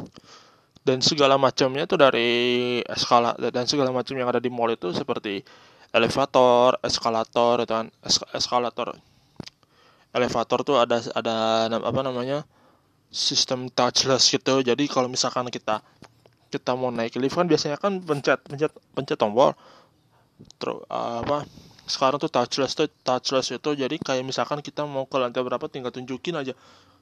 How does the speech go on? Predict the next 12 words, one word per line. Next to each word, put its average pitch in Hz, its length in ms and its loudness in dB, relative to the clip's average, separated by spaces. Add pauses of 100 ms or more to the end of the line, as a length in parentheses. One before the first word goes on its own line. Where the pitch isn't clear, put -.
(120)
Tinggal 127 240 0
tunjukin 127 400 -2
lantai 120 240 -4
berapanya, 120 400 -4
nanti 135 400 -4 (160)
sensornya 127 640 -6
tuh, 147 320 -6
si - 320 -14
kerja 127 320 -8
sensornya 123 480 -8
tuh 160 160 -10
pasti 160 320 -14